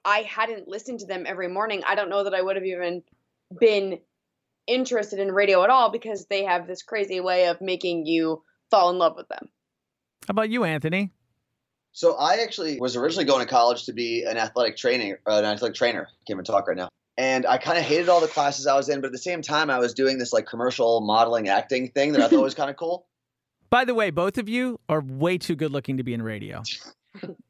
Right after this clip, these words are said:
Speaker 1: Thank you.
Speaker 3: Thank you.
Speaker 1: Very much.
Speaker 2: Proceed.
Speaker 3: Um, so I was doing that and decided to switch my major to T V and radio broadcasting 'cause luckily my school had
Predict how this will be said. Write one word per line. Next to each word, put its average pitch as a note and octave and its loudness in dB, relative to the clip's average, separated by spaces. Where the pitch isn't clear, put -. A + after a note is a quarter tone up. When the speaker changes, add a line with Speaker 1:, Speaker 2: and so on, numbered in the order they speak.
Speaker 1:
Thank G3 -2
you. F3 -20
Speaker 3:
Thank - -12
you. - -12
Speaker 1:
Very G#3 2
much. E3+ -8
Speaker 2:
Proceed. D#3+ 2
Speaker 3:
Um, A2 -18
so D#3 -4
I D3 -2
was D3+ -4
doing E3+ -6
that B2+ -2
and B2 -4
decided C#3 0
to B2+ -2
switch C#3 -4
my C3+ 4
major C3+ -2
to G#2+ -10
T C3 -2
V B2 0
and A2+ -6
radio A2 2
broadcasting G#2+ 0
'cause G2+ -6
luckily A#2+ 2
my G#2+ -4
school G#2+ -4
had G2 0